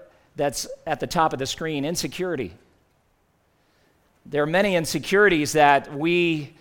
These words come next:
carried into this room today because we live with them every day, and just a little brief explanation or definition would include something that I did, in fact, uh, find helpful at WebMD. Insecurity is a feeling of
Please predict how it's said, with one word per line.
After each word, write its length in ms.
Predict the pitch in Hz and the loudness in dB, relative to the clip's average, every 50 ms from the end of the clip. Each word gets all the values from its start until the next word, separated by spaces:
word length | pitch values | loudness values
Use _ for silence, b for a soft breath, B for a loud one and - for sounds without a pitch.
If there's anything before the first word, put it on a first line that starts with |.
| b - | b -6
carried 320 | - 190 190 185 175 170 | 0 2 4 4 4 4
into 180 | 175 180 165 156 | 2 2 0 0
this 220 | 135 147 - - | -2 -2 -4 -2
room 220 | 160 190 214 226 196 | -2 0 0 0 0
today 260 | 156 131 143 143 143 | 2 2 4 2 2
because 300 | 160 151 165 156 143 135 | 0 0 -2 -2 -2 0
we 180 | 147 170 175 | 0 2 4
live 240 | 160 165 185 214 185 | 4 6 4 4 4
with 220 | 185 165 143 - - | 2 0 0 0 -2
them 180 | 151 143 147 - | -2 -2 -2 0
every 320 | 151 165 156 151 160 147 | 0 0 2 2 0 -2
day, 300 | 127 151 175 180 160 143 | 0 2 2 4 4 2
and 100 | 135 139 | 2 0
just 220 | 131 156 147 - | -2 -8 -6 -4
a 40 | 165 | -4
little 200 | 160 160 165 151 | -2 0 0 0
brief 460 | 131 120 151 170 175 175 151 - - B B B B B B | 0 0 0 2 2 2 0 -2 -8 B B B B B B
explanation 800 | - 160 175 - - - 160 151 156 160 165 165 - - 160 147 | 0 0 0 0 -2 -4 -2 -2 0 0 -2 -2 -2 -4 -2 -2
or 60 | 139 | -2
definition 720 | - 170 175 185 165 170 156 147 147 143 - 175 165 156 | 2 2 2 2 0 -2 -2 -2 -4 -2 -4 -4 -4 -2
would 100 | 156 147 | -2 -2
include 340 | 143 135 135 - 175 180 156 | -2 -2 -4 -2 -2 -2 0
something 300 | - 170 143 127 151 160 | -2 -4 -4 -4 -6 -2
that 140 | 160 151 147 | 0 2 2
I 80 | 147 | 2
did, 180 | 143 170 185 170 | 0 0 0 0
in 100 | 156 139 | -2 -4
fact, 440 | - - 147 143 143 143 - B B B B B B B B - | -2 2 4 4 4 4 0 B B B B B B B B -2
uh, 300 | 143 143 139 139 135 135 | 2 4 4 4 4 2
find 360 | - - 170 156 151 147 135 | 0 -2 -2 0 0 -2 -2
helpful 600 | 151 160 160 165 156 - - 147 135 131 - B B B B B B | 0 2 2 2 2 0 -4 -2 -2 -2 -4 B B B B B B
at 180 | 151 143 139 135 | 2 2 2 2
WebMD. 920 | 143 143 151 147 143 135 139 131 135 123 117 123 131 127 135 143 147 - | 0 0 0 2 2 0 -2 -4 -4 -6 -6 -6 -6 -4 -4 -6 -6 -4
Insecurity 640 | - 185 196 - - 185 139 - 175 190 190 180 170 | -4 -4 -2 -2 -4 -4 -4 -2 0 0 2 2 2
is 140 | 160 143 139 | 0 0 -4
a 40 | 117 | -8
feeling 400 | - - 180 185 180 175 165 160 | -6 -2 0 0 0 0 0 0
of 260 | 151 151 147 117 | 2 0 0 0